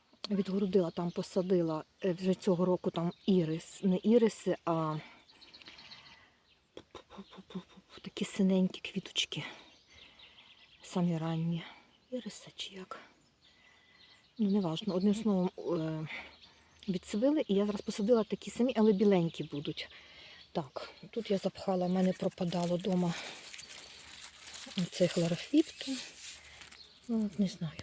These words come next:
буде він, не буде тут. Це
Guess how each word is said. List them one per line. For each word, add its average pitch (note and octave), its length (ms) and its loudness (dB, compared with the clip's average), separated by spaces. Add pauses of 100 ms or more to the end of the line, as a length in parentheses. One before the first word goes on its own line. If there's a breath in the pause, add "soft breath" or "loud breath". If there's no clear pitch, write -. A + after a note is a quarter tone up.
буде B3 280 0
він, G#3 200 4
не E3+ 80 2
буде A#3 300 -2
тут. - 300 -10 (3000 loud breath)
Це G3 340 -2